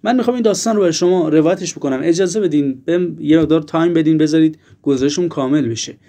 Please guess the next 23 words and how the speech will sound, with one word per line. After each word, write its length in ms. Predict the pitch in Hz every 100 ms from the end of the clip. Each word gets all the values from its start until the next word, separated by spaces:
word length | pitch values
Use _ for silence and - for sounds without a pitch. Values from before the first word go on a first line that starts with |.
| _ _
من 120 | 147 165
می‌دونم 220 | 175 143
که 80 | 135
شما 260 | 147 151
الان 160 | 156 170
عجله 320 | 135 131 151
داری، 180 | 175 180
الان 300 | 139 143 175
در 140 | 170
لحظه 300 | 135 139 143
بیاش 260 | 175 170 160
بپرداز، 440 | 160 135 120 113
صبر 300 | - 185 220
کنید، 180 | 220 214
بذارید 280 | 190 175 180
گزارشمون 460 | 147 147 156 185 180 - - _ -
کامل 260 | 151 156
بشه، 200 | 185 185
حرفای 300 | 170 135 170
ویژه‌ای 360 | 160 147 139 156
در 100 | 135
این 80 | 120
خصوص 640 | 123 - 131 139 160